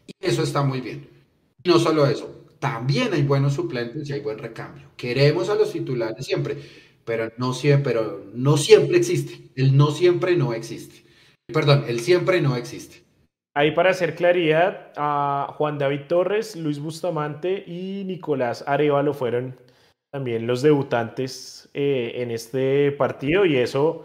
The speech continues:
Speaker 2: pues, realmente habla muy bien de lo que viene siendo la cantera de Millonarios, que ya hablaremos de eso más adelante. Ah, Nico, cuéntenos, eh, ¿usted cómo vio, eh, el partido, la victoria frente a Jaguares?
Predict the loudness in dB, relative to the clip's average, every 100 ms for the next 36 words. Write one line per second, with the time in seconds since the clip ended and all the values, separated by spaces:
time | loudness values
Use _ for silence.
0 | -20 _ -4 0 0 0 -2 4 4 4
1 | 2 0 -4 -4 -2 -2 -2 -4 -2 -4
2 | -4 -4 -6 -6 -8 -4 -4 -2 -4 -4
3 | -4 -2 -2 -2 -4 -4 -6 -4 -2 -2
4 | -2 -4 -6 -6 -4 -6 -6 -6 -6 -6
5 | -10 -18 _ _ _ _ _ _ 4 4
6 | 2 0 2 0 2 0 0 0 4 4
7 | 4 -8 -6 -6 -2 -6 -2 0 0 4
8 | 2 2 -6 -20 _ _ _ 0 2 2
9 | 0 0 -2 0 -2 0 0 4 4 2
10 | 0 0 0 -4 -2 -2 0 -2 -4 -8